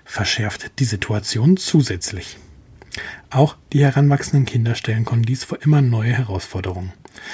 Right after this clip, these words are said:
Sie wäre jedoch nicht Condis, wenn ihr nicht zu allen Problemen irgendwann eine Lösung einfallen würde.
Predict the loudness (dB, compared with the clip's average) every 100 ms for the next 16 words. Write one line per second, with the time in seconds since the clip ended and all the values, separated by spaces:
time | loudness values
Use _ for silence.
0 | -16 -8 -2 2 4 4 2 2 2 2
1 | 4 4 4 2 -2 -14 -20 -20 -20 -10
2 | 0 0 0 _ -6 0 4 4 2 -2
3 | -10 2 4 4 4 0 4 2 2 0
4 | 2 2 2 2 2 2 -2 -4 -6 -4
5 | -4 -2 -4 -4 -4 -4